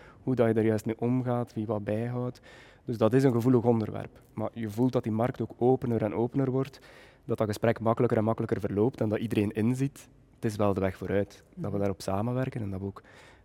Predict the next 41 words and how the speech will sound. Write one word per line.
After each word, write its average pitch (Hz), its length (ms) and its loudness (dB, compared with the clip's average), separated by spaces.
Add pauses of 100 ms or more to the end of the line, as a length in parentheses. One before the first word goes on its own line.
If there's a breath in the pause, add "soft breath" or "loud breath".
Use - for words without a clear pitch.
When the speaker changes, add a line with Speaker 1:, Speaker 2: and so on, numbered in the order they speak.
Speaker 1:
samen 107 360 4
met 113 140 2
de 120 60 2
klant, 110 360 0
want 107 120 -4
dat 104 100 -2
blijft 98 200 0
een 98 80 -4
heel 107 140 0
belangrijk 107 360 -4
onderdeel, 127 440 -4 (480 loud breath)
dat - 180 -12
de - 60 -4
klant 120 200 4
heel 113 140 4
goed 104 120 -2
beseft 120 440 -2
wat 110 100 -6
dat 98 140 -6
hij 101 80 -4
aan 98 60 -4
het 98 100 -10
delen 127 300 -2
is, - 280 -10
met 101 280 -2
wie 110 140 -2
dat 143 160 -4
hij 139 120 -2
aan 135 100 -2
het 131 100 -8
delen 131 280 -2
is, 135 160 -8
maar 101 120 -6
dat 101 100 0
je 101 80 0
van 98 160 -4
daaruit 107 360 0
wel 107 140 -2
faciliteert 101 600 -6
voor - 120 -6
hemzelf. 95 460 -8